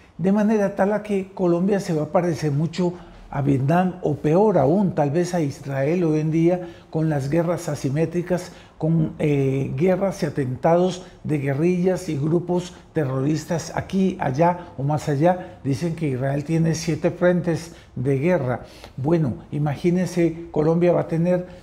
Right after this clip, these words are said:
la delincuencia, va a tener las repúblicas independientes de Iván Mordisco, del E L N, del, eh, el cartel del Golfo, va a tener toda la delincuencia, el narcotráfico, porque el narcotráfico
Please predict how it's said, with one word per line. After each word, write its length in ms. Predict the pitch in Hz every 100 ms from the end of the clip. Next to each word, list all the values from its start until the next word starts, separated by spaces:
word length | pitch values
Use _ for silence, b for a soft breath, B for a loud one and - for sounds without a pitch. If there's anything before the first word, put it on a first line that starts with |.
| -
la 120 | 143
delincuencia, 640 | 143 127 135 170 185 185 165
va 100 | 151
a 60 |
tener 440 | - - 170 165 165
las 160 | 170
repúblicas 640 | 139 - 240 220 185 -
independientes 880 | 147 139 131 139 165 175 190 185 - B B
de 260 | - 151 156
Iván 340 | 139 135 156
Mordisco, 640 | 147 139 190 180 - 180 180 B B
del 840 | 131 156 147 139 - 151 156 156
E 200 | 160 165
L 300 | 170 165 170
N, 300 | 180 180 180 B B B
del, 680 | 139 170 165 156 151 151 - -
eh, 240 | 143 135
el 100 | 123
cartel 400 | - 139 - 165
del 180 | 147 127
Golfo, 580 | 135 180 190 - 208 190 B B -
va 60 | 175
a 100 | 180
tener 380 | 185 180 180 175
toda 240 | 190 185
la 80 | 185
delincuencia, 720 | 175 147 156 143 196 214 185
el 140 | 175 156
narcotráfico, 760 | 139 139 123 160 180 190 170
porque 300 | 151 120 165
el 100 | 143
narcotráfico 920 | 156 139 - 151 - 208 202 214 220